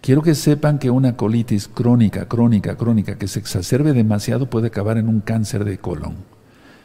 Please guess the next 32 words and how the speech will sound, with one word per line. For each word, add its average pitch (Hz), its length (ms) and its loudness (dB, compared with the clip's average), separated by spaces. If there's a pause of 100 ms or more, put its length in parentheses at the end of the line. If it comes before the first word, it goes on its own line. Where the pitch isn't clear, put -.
(600)
Vean 143 680 4
todos 131 240 2
los 127 300 -2
videos, 113 400 2
los 135 200 0
invito. 110 540 0
Hay 113 160 0
varios 117 420 0
videos 123 600 2
que 101 380 0
puse 117 680 -2
en 107 80 2
este 110 220 -2
mismo 110 280 2
canal, 143 520 2
pusimos 123 560 0 (560)
sobre 120 300 0
el 110 140 0
cáncer, 110 500 2
cáncer 107 500 -2
de 107 80 0
estómago, 123 600 0
cáncer 104 400 -4
de 104 140 -2
colon, 113 520 2
cáncer 98 520 -4
aquí, 120 360 -2
cáncer 104 400 -4
allá, 110 340 -2
cáncer 117 400 2
de 110 100 2
mama. 131 520 2